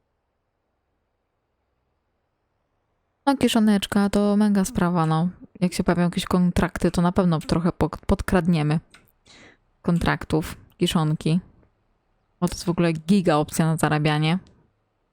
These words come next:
Więc myślę, że to ogarniemy sobie. Ale dobrze, dobrze. Zawieźmy to, sprzedajmy. I myślę, że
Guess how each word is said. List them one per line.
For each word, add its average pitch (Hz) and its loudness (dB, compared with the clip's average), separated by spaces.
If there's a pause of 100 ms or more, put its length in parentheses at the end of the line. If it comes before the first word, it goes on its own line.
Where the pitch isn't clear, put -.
(840)
Więc 165 -6
myślę, 185 -2
że 175 0
to - -2
ogarniemy 160 0
sobie. - -4 (2000)
Ale 233 2
dobrze, 175 -2
dobrze. - -2 (200)
Zawieźmy 220 2
to, 180 2
sprzedajmy. 165 2 (2000)
I 175 0
myślę, 170 0
że 170 0